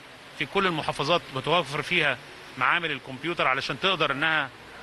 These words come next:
اي طالب مش عارف ان هو يخش على الموقع الالكتروني او يسجل رغباته، او عنده حتى حالة من ال-، العدم الوعي او الادراك في ما اللي هو عايز يعمله، بيروح الجامعة وبناء على التعامل مع قضايا التدريس والهيئة المعاونة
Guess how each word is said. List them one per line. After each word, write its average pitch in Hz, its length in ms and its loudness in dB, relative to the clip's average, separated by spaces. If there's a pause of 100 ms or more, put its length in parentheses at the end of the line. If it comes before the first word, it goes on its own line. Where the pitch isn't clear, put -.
(260)
اي 185 200 0
طالب 160 400 0
مش 139 140 -4
عارف 165 280 2
ان 151 100 -8
هو 170 120 0
يخش 165 280 0
على 147 120 4
الموقع 151 280 2
الالكتروني 151 500 0
او 165 120 0
يسجل 165 300 -2
رغباته، 151 440 2 (420)
او 160 60 4
عنده 202 280 0
حتى 170 560 0 (100)
حالة 202 220 2
من 185 160 -4
ال-، 160 240 -2 (500)
العدم 143 580 2
الوعي 165 460 2
او 139 180 -6 (160)
الادراك 147 380 2 (140)
في 180 320 0
ما 151 240 0
اللي 143 120 0
هو 175 100 4
عايز 160 260 2
يعمله، 202 300 -4
بيروح 208 280 0
الجامعة 196 360 0 (680)
وبناء 165 680 0
على 175 400 2
التعامل 165 400 0
مع 165 240 4
قضايا 175 200 2
التدريس 165 360 -4
والهيئة 170 200 2
المعاونة 175 420 0